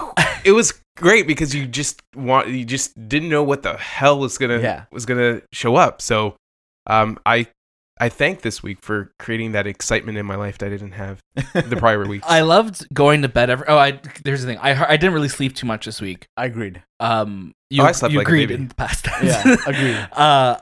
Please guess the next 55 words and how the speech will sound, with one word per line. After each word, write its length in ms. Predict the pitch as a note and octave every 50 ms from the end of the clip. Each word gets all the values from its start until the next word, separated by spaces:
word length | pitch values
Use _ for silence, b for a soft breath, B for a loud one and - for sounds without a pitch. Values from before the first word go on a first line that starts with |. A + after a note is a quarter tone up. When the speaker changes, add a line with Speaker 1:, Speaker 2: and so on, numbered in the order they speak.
| - - -
Speaker 3:
I 340 | D3+ D#3 D3+ D3 D3 C#3+
didn't 320 | C#3+ C3 B2+ D#3 E3+ F#3+ F#3+
really 160 | F#3 E3+ D3+
sleep 240 | D3+ - D3+ D3+ -
too 100 | - C3+
much 160 | B2+ B2 A#2
this 160 | A#2+ A2+ -
week, 180 | A#2+ A2+ A2 A#2+
as 220 | A#2 A2+ G#2+ A2+
I 100 | - A#2+ A2+
don't 260 | A#2+ B2 A#2+ A#2 A2+
think 160 | A#2 A#2 A2+ -
a 80 | A2+
lot 200 | A2+ A#2 B2 C#3
of 80 | C3 A#2
us 160 | A2+ - -
did. 280 | - A2+ G#2+ G#2 G#2 - _ B B B B B _ _ _
But, 100 | C#3+ C#3
like, 260 | C3+ B2+ B2 A#2+ - -
Speaker 2:
And 140 | C#3+ C#3 C#3
we 80 | C#3
had 80 | C3+ C3
a 60 | C3
Speaker 3:
we 40 | B2+
Speaker 2:
great 160 | G#2+ G#2 G2+ -
sleep. 280 | - G#2+ G2+ G2+ - - - -
Speaker 3:
<laughs> 100 | - - G3
and 200 | D#3+ E3 G#3+ A#3+
he 60 | G3
slept 180 | - - C#3 B2
like 120 | A#2 G2+
a 40 | G2+
baby. 320 | G2+ G#2 A2 A2+ G#2+ G#2 G#2+
Speaker 2:
Yeah. 300 | B2 C3 B2+ A2+ - - - - _
Speaker 3:
But 100 | - D#3
it 40 | D#3+
was 120 | D#3+ D#3+
always 280 | D#3 E3 F3+ G3 G3 -
just 260 | F3+ E3+ - - - - _ _
so 240 | - - - D3 C3+ B2+
interesting 380 | B2+ - C#3+ C3+ C3+ - B2+
going 160 | A#2+ C3 C3+
to 60 | C3+ B2+
sleep. 360 | C3 - B2+ B2 A#2+ A#2 - _ _ _ _ _ _ -
Like, 100 | A#2 A#2
oh 220 | A2+ A2+ A2 G#2
man, 460 | G#2 G#2 G#2+ A2 A2 G#2+ G#2 G2 F#2+ G2+ - _ _ _ _ _ _ _ _ -
these, 320 | B2+ B2 A#2 G#2+ - -
these 160 | - A#2 A2+ -
states, 560 | - - A#2+ B2 A#2+ G#2+ - - - - -
these 160 | - A#2 A#2
states 280 | - - B2 B2 A#2+ -
with 100 | B2+ A#2
these, 240 | - A#2 A#2 G#2+ G2+ -
this 160 | - G#2+ -